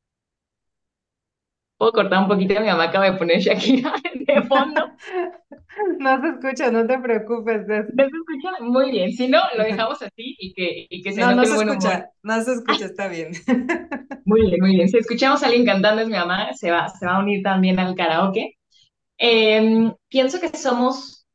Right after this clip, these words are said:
Speaker 1: historias y con lo que conectamos son con las historias. Yo, eh, fui bailarina de ballet clásico muchos años de mi vida. Yo empecé a los ocho años a bailar ballet clásico, estuve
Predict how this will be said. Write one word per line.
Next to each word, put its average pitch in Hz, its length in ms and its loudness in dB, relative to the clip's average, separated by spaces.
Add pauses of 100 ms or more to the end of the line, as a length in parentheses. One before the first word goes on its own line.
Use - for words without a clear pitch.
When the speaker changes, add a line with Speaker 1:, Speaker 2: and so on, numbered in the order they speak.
(120)
Speaker 1:
historias 247 840 -2
y 196 140 -8
con 214 180 -2
lo 180 100 0
que - 80 -10
conectamos 233 800 -2
son 214 240 -4
con 226 120 -4
las 190 240 -4
historias. - 800 -6
Yo, 233 760 2
eh, 165 400 -2
fui 190 100 0
bailarina 190 560 2
de 214 60 4
ballet 165 260 -2
clásico 190 520 -4
muchos 190 460 2
años 202 220 -4
de 190 80 -2
mi 160 120 -2
vida. 214 280 0
Yo 196 80 -4
empecé 175 300 -8
a 165 60 -2
los 175 320 0
ocho 185 260 0
años 180 280 -2
a 170 60 0
bailar 165 380 0 (320)
ballet 185 260 2
clásico, 202 640 0
estuve 190 680 2